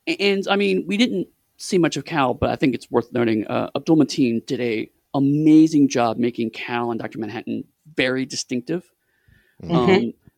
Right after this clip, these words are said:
Speaker 1: like, th-, th-, again, one thing this episode is great is that they don't show you Doctor Manhattan's face throughout all of it until the very, very end, um, when he comes
Speaker 3: Yeah.
Speaker 1: back as Cal.
Speaker 3: They just shoot him
Speaker 1: And
Speaker 3: from behind.
Speaker 1: Right. And so for, like,
Speaker 2: Or
Speaker 1: most of the
Speaker 2: mask.
Speaker 1: episode, I was like, "Did they get a different actor to,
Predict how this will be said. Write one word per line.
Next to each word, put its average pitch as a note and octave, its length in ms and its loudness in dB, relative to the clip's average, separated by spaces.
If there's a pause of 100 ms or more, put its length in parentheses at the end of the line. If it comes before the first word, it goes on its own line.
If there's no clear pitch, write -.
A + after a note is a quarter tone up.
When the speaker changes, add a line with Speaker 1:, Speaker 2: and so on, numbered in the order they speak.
(260)
Speaker 1:
like, C#3 320 -2
th-, F3 220 -18
th-, F3+ 180 -6
again, F3+ 420 0
one G#3+ 160 2
thing A3 100 -6
this F#3+ 100 -6
episode F3 180 -8
is D3 80 -6
great E3 300 -4
is C#3 140 -4
that C3 180 -6
they C3+ 100 -4
don't F3+ 340 0
show - 280 0
you E3 140 0
Doctor C#3 200 -2
Manhattan's B2 460 -8
face - 600 -6 (300)
throughout B2+ 200 -2
all A2+ 240 -2
of - 80 -16
it - 160 -16 (440)
until B2+ 200 0
the B2 80 -2
very, C3+ 180 2
very A#2 240 -2
end, - 260 -16 (300)
um, A2 220 -2
when A2+ 60 2
he A2+ 40 2
comes A#2+ 140 -4
Speaker 3:
Yeah. F#3 120 0
Speaker 1:
back A2+ 120 -8
as G#2 120 -8
Cal. D2+ 300 -12 (600)
Speaker 3:
They G3 80 -4
just C#3+ 180 2
shoot C#3+ 120 6
him C4 160 0
Speaker 1:
And B2+ 100 -2
Speaker 3:
from F#3 100 -6
behind. E3+ 440 -2 (880)
Speaker 1:
Right. B3 260 2
And F#3 160 0
so G#3 160 0
for, A3 140 -6
like, G#3 160 0
Speaker 2:
Or F3+ 160 2
Speaker 1:
most - 60 4
of - 40 0
the - 60 0
Speaker 2:
mask. G#2+ 240 4
Speaker 1:
episode, G#3 340 -4
I F#3+ 80 -2
was A3+ 160 -2
like, G3+ 180 -4
"Did F3 120 -2
they B3+ 60 -2
get D4+ 120 0
a A#3 60 -2
different F3+ 320 -6
actor C#3+ 420 -4
to, - 0 -